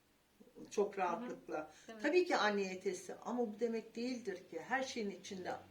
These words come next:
Speaker 1: kayınvalide olsun veya her şeyin içinde anne olsun. Ha, gerektiğinde tabii ki kullanılması için veriliyor, süs için verilmiyor. Ama ne olur herkes haddini bilsin. Yani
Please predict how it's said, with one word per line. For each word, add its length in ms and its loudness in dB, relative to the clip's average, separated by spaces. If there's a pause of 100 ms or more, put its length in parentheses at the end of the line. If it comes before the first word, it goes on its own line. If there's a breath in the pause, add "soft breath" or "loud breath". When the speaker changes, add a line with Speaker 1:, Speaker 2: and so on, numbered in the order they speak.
(200)
Speaker 1:
kayınvalide 600 -2
olsun 340 -8 (280 loud breath)
veya 400 4
her 120 4
şeyin 260 2
içinde 920 -6
anne 300 -6
olsun. 280 -8 (300 loud breath)
Ha, 60 -4
gerektiğinde 720 4
tabii 320 4
ki 140 -12
kullanılması 760 -2
için 340 -6
veriliyor, 440 -2
süs 300 -12
için 340 -4
verilmiyor. 580 8 (360 loud breath)
Ama 180 0
ne 140 2
olur 340 4 (360 loud breath)
herkes 480 0
haddini 420 -2
bilsin. 400 -10 (680 soft breath)
Yani 580 2